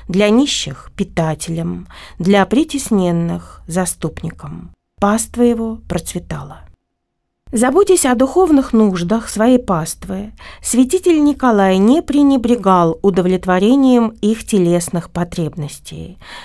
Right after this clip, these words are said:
Когда в Ликии наступил великий голод, он, чтобы спасти голодающих, сотворил новое чудо. Один торговец нагрузил большой корабль хлебом и собирался отплыть куда-то на запад.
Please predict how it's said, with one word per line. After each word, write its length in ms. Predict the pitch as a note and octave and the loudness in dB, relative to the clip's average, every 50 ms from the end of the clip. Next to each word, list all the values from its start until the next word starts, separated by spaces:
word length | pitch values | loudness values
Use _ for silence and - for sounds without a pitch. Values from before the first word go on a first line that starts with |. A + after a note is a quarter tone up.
| - - - | -16 -4 -2
Когда 320 | C4+ C4+ C#4+ D4 G#4 G4 | -2 0 2 0 0 4
в 40 | F4 | 4
Ликии 520 | D4+ C#4 C#4 B3+ C4 - - C4 B3+ B3 | 4 4 4 2 -2 -4 -2 0 2 4
наступил 480 | A#3 A#3 A#3+ A#3+ - C4+ - E4 E4+ D4 | 4 4 2 2 0 0 2 4 4 6
великий 440 | A3 B3 B3 C#4 C#4 - - G3 F3+ | 6 6 6 6 4 2 0 -2 -2
голод, 600 | E3+ E3 G3 B3+ D4+ A#3+ E3 C#3+ - - - - - - - - - | 0 2 2 2 2 2 -2 -4 -6 -10 -20 -20 -20 -20 -18 -10 -2
он, 180 | - G#3 G#3+ | 0 2 2
чтобы 280 | G#3 - - A3 G3+ G#3+ | 2 2 0 0 0 0
спасти 480 | - - - G#3+ B3 - - - F4+ F4 | -2 0 -2 -2 -2 -2 -2 -2 -2 0
голодающих, 1000 | C4 C4+ C#4+ C#4+ C#4+ C#4+ A#3 G3+ G#3 F#3 E3+ E3 D#3+ D#3 - - - D#3+ - - | 2 2 2 4 4 2 2 2 0 2 2 0 0 -2 -2 -2 -4 -4 -4 -4
сотворил 600 | - F3+ F3+ - F#3 F#3 F#3+ G#3+ B3 B3+ A#3 G#3 | -2 -2 -2 0 0 2 4 4 4 6 6 4
новое 440 | G3 G3+ A#3 C#4 A#3+ G3 F#3 F3+ | 4 4 4 4 2 2 0 0
чудо. 500 | F3 - - B3+ B3 E3+ D#3 C#3+ - E3 - - - - - - - - - - - - | -2 -2 0 0 0 0 -2 -6 -8 -10 -16 -18 -20 -20 -20 -20 -20 -20 -20 -18 -6 -2
Один 340 | G#3+ A3+ C4+ G#4 A4+ G4+ | 0 2 4 2 2 2
торговец 640 | - E4+ E4+ E4+ C4 G#3 G#3 F#3+ F3+ F3 F3 E3+ - - | 0 0 0 0 0 -2 -2 0 0 -2 -4 -6 -4 -2
нагрузил 460 | A#3 B3+ B3 C#4+ D#4+ D#4 G4+ G4+ - | -2 0 0 0 0 2 2 2 2
большой 440 | G3+ A3 A3 A3 A3 - A3+ G#3+ G#3 | 2 2 0 0 0 0 0 0 0
корабль 520 | - F#3 F3 F#3 A3+ C4+ - A3+ G3+ G3+ | 0 0 2 2 2 2 2 0 -2 -2
хлебом 760 | - - - F#3 F3+ F#3+ F#3 F3 D#3+ E3 E3 E3 E3 E3 - - - - - - | -4 -4 -2 0 2 2 2 0 0 0 -2 -2 -2 -4 -4 -8 -18 -18 -12 -4
и 140 | E4 F#4 | -2 -2
собирался 640 | - - C#4 A3 C4 C#4 D#4+ F4+ F4 - - - F3+ | 0 0 2 2 2 2 2 2 0 -2 -4 -4 -4
отплыть 420 | E3+ E3+ - - F#3 G#3+ A#3+ A#3+ - | -4 -4 -6 -4 -2 -2 -2 -2 -4
куда-то 380 | - F#3 F3 F3+ F#3+ F#3+ F#3+ | -8 -4 -2 -2 -2 -2 -2
на 180 | F#3 F#3 F#3 F#3 | -2 -2 -2 -2
запад. 400 | F3+ F3+ E3 D3 - - - | -2 -4 -4 -4 -6 -12 -18